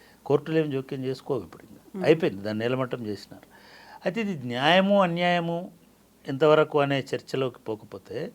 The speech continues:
Speaker 1: ఇది ఒక భయాన్ని అయితే క్రియేట్ చేసింది.
Speaker 2: మ్మ్.
Speaker 1: నాగార్జున లాంటి వాళ్ళనే కొట్టేసినారు అనేటువంటి భయం అయితే ఇవాళ ఆక్రమణదారులందరిలో కలిగింది. ఆ,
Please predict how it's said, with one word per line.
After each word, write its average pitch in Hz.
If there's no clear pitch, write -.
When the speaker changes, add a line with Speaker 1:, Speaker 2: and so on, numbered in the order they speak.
Speaker 1:
ఇది 185
ఒక 214
భయాన్ని 151
అయితే 139
క్రియేట్ 101
చేసింది. -
Speaker 2:
మ్మ్. 214
Speaker 1:
నాగార్జున 143
లాంటి 120
వాళ్ళనే 120
కొట్టేసినారు 117
అనేటువంటి 110
భయం 110
అయితే 110
ఇవాళ 120
ఆక్రమణదారులందరిలో 120
కలిగింది. 104
ఆ, 202